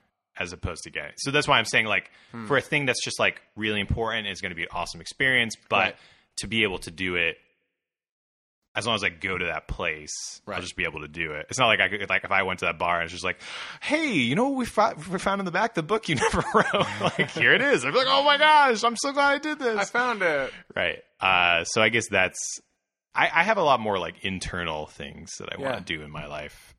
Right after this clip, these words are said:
Speaker 1: um, more so than, like, experiencing external things. Although I do, I do love doing those things.
Speaker 2: Right.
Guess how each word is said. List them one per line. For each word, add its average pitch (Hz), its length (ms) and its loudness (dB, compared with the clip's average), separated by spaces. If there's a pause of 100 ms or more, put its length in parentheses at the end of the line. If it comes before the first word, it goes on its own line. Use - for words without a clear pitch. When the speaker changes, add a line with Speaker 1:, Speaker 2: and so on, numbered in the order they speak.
Speaker 1:
um, 78 580 -8
more 85 200 -6
so 80 240 -8
than, 80 140 -10
like, 78 240 -10
experiencing 80 500 -12
external 90 340 -10
things. 95 160 -8
Although 117 200 2
I 110 40 2
do, 98 320 0
I 92 120 -2
do 87 140 -6
love 78 340 -8
doing 78 240 -8
those 73 180 -14
things. 71 440 -18 (140)
Speaker 2:
Right. 107 200 -6